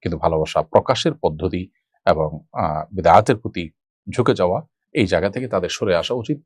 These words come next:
আল্লাহর খাতিরে, আল্লাহর জন্য, আল্লাহকে সন্তুষ্ট করবার জন্য। আমরা তাদেরকে বিনীতভাবে সে আহ্বান করব। আমরা সাধারণ গোসল সেরে বাথরুমে কাপড় পরিবর্তন করি, বাথরুমে কাপড় পরিবর্তনের সময় পোশাক পরিধানের দোয়া পড়া যাবে কিনা?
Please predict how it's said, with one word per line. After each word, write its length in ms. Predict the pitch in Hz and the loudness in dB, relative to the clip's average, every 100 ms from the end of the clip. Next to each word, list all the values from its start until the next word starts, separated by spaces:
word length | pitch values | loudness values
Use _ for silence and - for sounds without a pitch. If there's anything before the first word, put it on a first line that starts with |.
| _ _ | _ _
আল্লাহর 300 | 123 104 139 | 0 4 4
খাতিরে, 400 | 135 101 90 98 107 _ _ | 2 -6 -6 -6 -10 _ _
আল্লাহর 260 | - 98 98 | 2 4 4
জন্য, 220 | 92 120 | 2 -2
আল্লাহকে 260 | 98 82 - | -2 -4 -6
সন্তুষ্ট 380 | 127 113 - | -6 -6 -4
করবার 280 | - 82 80 76 | -4 -4 -4 -6
জন্য। 180 | 80 | -10
আমরা 140 | 76 80 | -8 -4
তাদেরকে 300 | 92 90 139 | -4 -4 -2
বিনীতভাবে 380 | 107 82 85 80 | -4 -2 -4 -4
সে 100 | - | -6
আহ্বান 200 | - - - | -10 -6 2
করব। 200 | 120 80 - _ _ - - - _ _ - | 2 2 -8 _ _ -20 -20 -20 _ _ -2
আমরা 180 | 131 156 | 2 2
সাধারণ 340 | 151 160 180 | 4 6 6
গোসল 340 | 156 - 160 | 4 4 4
সেরে 440 | 156 - 151 107 87 | 4 4 6 6 4
বাথরুমে 460 | 90 104 - 135 | 4 4 2 -6
কাপড় 300 | 135 98 101 | 2 2 4
পরিবর্তন 460 | 98 120 107 - 82 | 4 6 6 4 0
করি, 200 | 78 110 | 0 4
বাথরুমে 380 | 123 110 135 135 | 4 4 0 -2
কাপড় 300 | 123 120 156 | 0 2 2
পরিবর্তনের 440 | 156 147 139 143 | 2 0 -2 -4
সময় 240 | 135 139 135 | -4 -2 -2
পোশাক 320 | - 156 202 | -2 0 2
পরিধানের 380 | - 127 110 90 | 2 2 2 2
দোয়া 160 | 87 | 2
পড়া 200 | - 78 | 2 0
যাবে 200 | 73 - | -2 -10
কিনা? 180 | - - | -12 -20